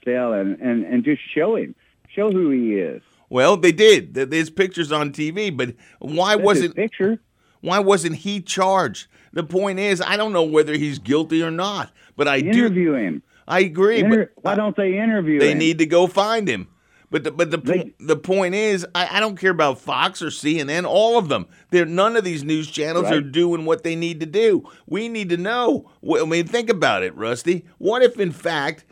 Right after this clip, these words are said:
Speaker 2: you had a bunch of people up there that were already roused up and whatever, and they
Speaker 1: Mm-hmm.
Speaker 2: were up there kinda, like, protesting and stuff?
Speaker 1: That's
Speaker 2: Just
Speaker 1: what we
Speaker 2: li-,
Speaker 1: had.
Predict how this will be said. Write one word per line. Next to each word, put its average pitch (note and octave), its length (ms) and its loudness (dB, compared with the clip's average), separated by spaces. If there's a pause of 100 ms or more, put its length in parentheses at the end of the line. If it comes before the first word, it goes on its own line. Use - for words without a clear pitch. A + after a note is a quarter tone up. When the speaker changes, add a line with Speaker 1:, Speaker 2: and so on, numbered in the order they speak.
(140)
Speaker 2:
you D#3+ 120 0
had E3 140 0
a C#3+ 80 2
bunch E3+ 320 -2
of C3 200 -8
people E3 380 -4
up A2 160 -4
there B2+ 300 -2
that C3+ 160 -4
were C3 120 -2
already C#3 520 0
roused B2 560 -4
up C3 240 0
and A2 160 -10
whatever, B2+ 640 -4
and C3+ 340 4
they F3 80 2
Speaker 1:
Mm-hmm. A3 80 6
Speaker 2:
were C#3+ 140 6
up D#3 220 -2
there C#3 260 0
kinda, C#3 280 -4
like, B2+ 280 -6
protesting C3 640 -2
and G#2+ 120 -10
stuff? C#3 280 0 (140)
Speaker 1:
That's F#2+ 180 -6
Speaker 2:
Just G#3 220 6
Speaker 1:
what B3 80 4
we D3+ 80 2
Speaker 2:
li-, D#3+ 60 2
Speaker 1:
had. C#3 300 0